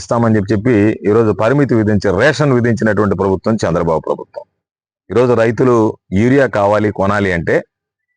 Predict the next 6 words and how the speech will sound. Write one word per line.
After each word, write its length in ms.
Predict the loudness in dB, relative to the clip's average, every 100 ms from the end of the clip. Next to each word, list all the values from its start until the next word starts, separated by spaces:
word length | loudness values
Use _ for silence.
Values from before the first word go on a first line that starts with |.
| _ 0
ప్రైవేట్ 360 | 2 4 4 2
వ్యాపారస్తుల 460 | 2 0 0 0 2
దగ్గరికి 260 | 2 2 2 0
పోతే 220 | 2 0 0 _ _ _ -8 -2
రెండు 160 | 0 2
వందల 240 | 2 0